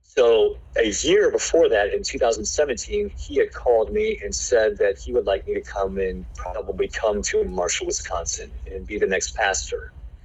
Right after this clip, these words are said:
I didn't have peace about it. The Lord didn't give me peace about it, uh, simply because the Lord, 'cause I, when I brought it before the Lord, Lord's like, "I'm not done with you here yet. Ministry here in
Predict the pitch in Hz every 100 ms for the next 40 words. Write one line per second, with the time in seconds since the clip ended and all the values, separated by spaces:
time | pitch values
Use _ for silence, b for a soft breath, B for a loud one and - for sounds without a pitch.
0 | b b b b - - 127 - 110 -
1 | - 156 151 147 123 120 117 117 - -
2 | 113 95 117 139 135 117 104 113 107 -
3 | 113 - 104 101 98 101 104 - - -
4 | - - - - - 101 98 95 92 -
5 | - 120 98 - 104 101 98 113 110 101
6 | - - - 104 101 107 98 120 117 98
7 | - - - 214 101 98 - - - -
8 | 117 123 110 98 110 104 98 98 92 -
9 | 98 - - - - - _ - _ _
10 | - _ _ _ _ _ _ _ _ _
11 | _ _ _ _ _ _ _ _ _ _
12 | 113 107 - 107 107 104 98 98